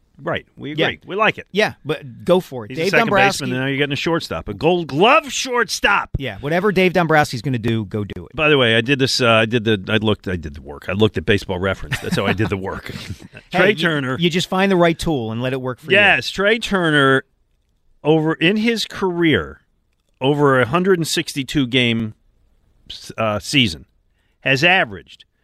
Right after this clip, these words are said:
Speaker 1: a hundred and fourteen runs scored, twenty-four home runs, forty-five steals. They haven't had anybody like that since Jimmy Rollins.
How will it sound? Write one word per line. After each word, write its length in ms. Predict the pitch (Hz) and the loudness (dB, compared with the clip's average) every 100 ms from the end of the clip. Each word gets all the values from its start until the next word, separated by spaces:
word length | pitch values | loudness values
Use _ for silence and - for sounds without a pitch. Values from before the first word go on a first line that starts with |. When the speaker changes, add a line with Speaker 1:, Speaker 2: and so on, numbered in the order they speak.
| _ _ - | _ _ -12
Speaker 1:
a 80 | |
hundred 320 | 104 202 226 190 | -2 0 0 -2
and 100 | - | -4
fourteen 500 | 170 160 - 156 135 | -6 -6 -2 -2 0
runs 340 | 123 123 120 | 0 0 -2
scored, 440 | - 92 85 73 - _ _ - | -6 -10 -10 -12 -18 _ _ -6
twenty-four 600 | 185 220 220 185 165 135 | 0 0 0 -2 -2 0
home 280 | 135 127 104 | 0 0 0
runs, 380 | 90 90 92 - _ _ _ | -2 -4 -6 -12 _ _ _
forty-five 880 | - 190 214 226 - 185 160 151 - | -10 0 2 2 -2 2 4 4 2
steals. 680 | - 131 110 64 - - _ _ _ _ _ _ - | -4 -4 -4 -6 -14 -20 _ _ _ _ _ _ 0
They 100 | 226 | 2
haven't 180 | 269 | 4
had 140 | 226 208 | 2 0
anybody 360 | 180 160 151 139 | 0 0 0 2
like 220 | 139 131 | 0 0
that 220 | 131 127 | 2 2
since 240 | - 107 - | 0 -8 -2
Jimmy 280 | 131 113 | 0 0
Rollins. 600 | 95 101 107 67 - - | 0 0 -2 -4 -12 -18